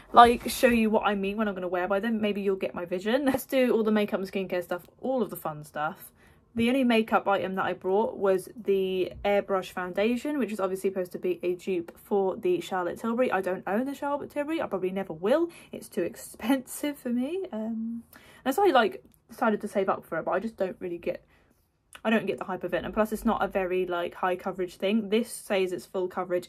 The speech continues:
and weightless. So that then it doesn't, so if it's, this one's hu-, full coverage, it doesn't really mean it's gonna do the thing what the Charlotte Tilbury one does, but maybe it's for us girls that want the coverage but also want the airbrush kind of thing. I don't know, but I got this in the palest shade, which is in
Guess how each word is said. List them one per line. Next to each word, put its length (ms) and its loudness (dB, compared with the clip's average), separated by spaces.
and 200 -8
weightless. 600 -6
So 140 -2
that 160 0
then 120 4
it 60 2
doesn't, 380 0
so 60 -2
if 160 2
it's, 100 -4
this 200 -6
one's 180 -4
hu-, 200 -10
full 220 -2
coverage, 300 -6
it 60 -8
doesn't 220 -2
really 220 -2
mean 180 -6
it's 120 -14
gonna 160 -8
do 160 -2
the 40 -6
thing 220 -12
what 140 -12
the 80 -4
Charlotte 360 -8
Tilbury 240 -4
one 220 -2
does, 240 -2
but 280 0
maybe 200 6
it's 100 4
for 360 4
us 240 -2
girls 380 0
that 160 0
want 200 -6
the 80 -8
coverage 440 -6
but 60 -2
also 240 -4
want 160 -8
the 60 -6
airbrush 540 -6
kind 180 -12
of 80 -16
thing. 300 -14
I 200 4
don't 220 2
know, 160 -6
but 100 0
I 80 2
got 160 0
this 160 0
in 80 4
the 100 4
palest 500 -2
shade, 340 -6
which 160 -6
is 100 -4
in 220 -6